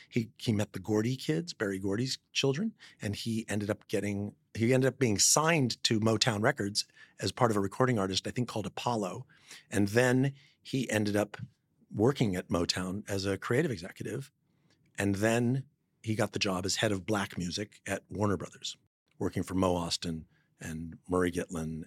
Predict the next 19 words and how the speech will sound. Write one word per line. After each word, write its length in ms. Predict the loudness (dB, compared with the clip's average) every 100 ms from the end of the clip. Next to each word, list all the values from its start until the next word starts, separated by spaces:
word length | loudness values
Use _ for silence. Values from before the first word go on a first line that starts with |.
| -12
and 140 | -10
Lenny 180 | -2 0
Waronker, 600 | 0 -2 -8 -8 -10 -10
and 240 | -10 -10 -12 _ _
he 220 | -2 0
was 260 | 2 0 0
their 200 | -4 -2
head 200 | -4 -6
of 240 | -8 -14 _ _ _ -8
black 220 | -6 -2
music. 300 | -4 -4 -8 _ _ -20 _ -4
And 400 | -2 0 -2 -6 _ -8
my 100 | -6
friend 220 | -2 0
Jeff 200 | 0 -2
Pollock 380 | 0 0 0 -2 _ -20 _ -8
had 360 | -6 -4 -6 -14 _ _ _ _ _ _ -4
introduced 460 | -2 0 0 -4 -4
us, 320 | -2 -2